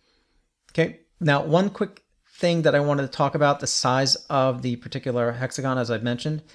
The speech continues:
If I go back into the particular binning operation script that was inserted,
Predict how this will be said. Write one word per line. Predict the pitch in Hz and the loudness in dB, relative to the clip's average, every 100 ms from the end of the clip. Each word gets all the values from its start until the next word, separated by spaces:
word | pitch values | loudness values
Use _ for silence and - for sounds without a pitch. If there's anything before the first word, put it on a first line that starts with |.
| _ _ _ | _ _ _
If | - 143 | -6 -2
I | |
go | 135 135 | 0 0
back | 113 147 175 180 - - | 2 2 2 -2 -12 -6
into | 170 165 - 131 123 120 - _ _ _ _ _ _ _ | -4 -2 -2 -2 -2 -6 -10 _ _ _ _ _ _ _
the | - 127 | -6 -4
particular | - 120 156 156 139 131 127 147 _ _ 123 117 | -6 -4 -2 0 2 4 2 0 _ _ -6 0
binning | 147 143 131 | 2 2 0
operation | - 123 123 123 135 147 - 120 117 | -2 -4 -4 0 0 0 -2 -4 -4
script | - - 117 - | -6 -2 -2 0
that | 120 | -2
was | 127 117 110 | 0 -2 -2
inserted, | - 127 - 135 156 208 | -6 -8 -4 0 0 -4